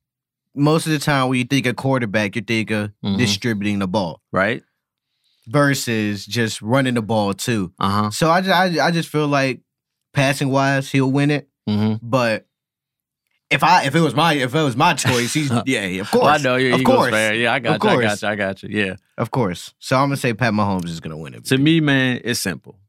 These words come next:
Speaker 2: The M V P is the best player on the best team. The Eagles have the best record.
Speaker 1: Mm-hmm.
Speaker 2: We'll probably end up with the best record.
Speaker 1: Mm-hmm.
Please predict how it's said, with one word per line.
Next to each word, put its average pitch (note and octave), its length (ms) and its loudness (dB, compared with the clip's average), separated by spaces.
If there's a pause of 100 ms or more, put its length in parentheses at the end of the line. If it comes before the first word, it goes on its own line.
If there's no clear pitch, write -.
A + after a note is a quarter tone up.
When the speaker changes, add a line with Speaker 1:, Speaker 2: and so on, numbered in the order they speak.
(100)
Speaker 2:
The B2+ 120 2
M D3 100 0
V C3+ 160 4
P B2 400 0
is G#2 220 -6
the G2 100 -4
best A2 260 -2
player A2 300 -2
on G2 140 -6
the G2 60 -6
best F2 300 -6
team. - 280 -16 (280)
The F#2+ 60 0
Eagles A#2+ 200 0
have B2 140 0
the A#2+ 100 -2
best B2 280 0
record. G2+ 420 -4
Speaker 1:
Mm-hmm. F#2 160 -4
Speaker 2:
We'll G2+ 120 -2
probably A#2+ 340 -2
end D#3 200 -2
up G#2+ 120 0
with G2 140 -10
the F2 80 -10
best D#2+ 260 -8
record. - 260 -12
Speaker 1:
Mm-hmm. G#2 140 -2